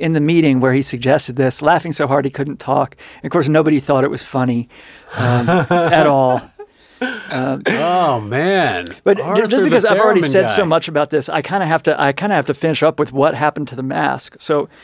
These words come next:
Speaker 2: Please.
Speaker 1: he, he got his kitchen remodeled.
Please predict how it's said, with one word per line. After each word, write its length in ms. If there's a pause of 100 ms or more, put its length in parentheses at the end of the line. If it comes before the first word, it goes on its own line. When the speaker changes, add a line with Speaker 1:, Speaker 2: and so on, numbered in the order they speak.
Speaker 2:
Please. 560 (280)
Speaker 1:
he, 520 (180)
he 160
got 180
his 140
kitchen 380
remodeled. 760